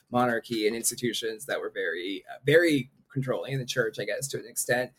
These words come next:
and being able to find a way to distribute that power. Maybe the federal government's gotten back to the, where those institutions were before. And I think that's kind of some of the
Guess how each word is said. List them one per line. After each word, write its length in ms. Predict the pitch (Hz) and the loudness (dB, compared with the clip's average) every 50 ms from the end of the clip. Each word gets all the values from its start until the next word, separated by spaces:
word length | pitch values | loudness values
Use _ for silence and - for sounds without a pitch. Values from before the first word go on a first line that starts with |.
| _ _ _ _ - | _ _ _ _ 4
and 120 | 135 143 | 6 8
being 180 | 143 143 135 131 | 8 8 8 6
able 180 | 127 127 127 123 | 4 4 2 2
to 60 | 117 | 2
find 220 | - 117 110 110 | 2 2 2 2
a 60 | 98 | 0
way 200 | 107 107 98 101 | 2 2 2 2
to 80 | 98 98 | 0 -4
distribute 520 | 95 101 98 - - 110 98 98 90 - | -6 -6 -6 -6 -4 -6 -6 -8 -8 -8
that 200 | - 69 - - - | -8 -10 -12 -12 -12
power. 580 | 107 95 80 82 71 78 90 - - 131 135 - _ _ _ _ _ _ - | -8 -6 -6 -6 -6 -6 -4 -2 -2 -2 -2 -4 _ _ _ _ _ _ 4
Maybe 320 | 147 135 131 143 147 151 | 6 6 8 8 6 6
the 100 | 143 139 | 6 6
federal 260 | 139 131 131 135 127 | 6 6 6 6 4
government's 420 | 120 131 127 127 127 120 107 - - | 4 6 4 4 4 2 0 0 2
gotten 320 | 139 113 - - 147 143 | 2 2 2 2 -2 -4
back 400 | 135 - - 135 123 156 143 - | -2 -2 -2 0 0 0 0 2
to 100 | - 170 | 4 6
the, 80 | 160 156 | 6 8
where 200 | 151 151 147 143 | 8 8 8 8
those 320 | 143 143 143 139 - - - | 8 8 6 4 2 2 2
institutions 600 | 151 139 143 143 131 139 135 123 135 135 123 127 | 2 2 4 4 6 6 6 6 6 4 4 6
were 120 | 123 120 | 4 4
before. 600 | 113 113 120 123 131 - 123 117 113 127 143 151 | 4 2 0 -2 -2 0 2 2 4 4 4 4
And 100 | 147 127 | 4 2
I 80 | 117 113 | 2 0
think 240 | - - 123 123 120 | 2 2 2 2 2
that's 240 | 104 95 - - | 0 -2 -4 -4
kind 180 | - 127 123 113 | -2 -2 -2 -2
of 140 | 104 107 - | -2 -2 -2
some 160 | - 117 107 | -2 -2 -4
of 80 | 98 90 | -8 -14
the 80 | 90 | -16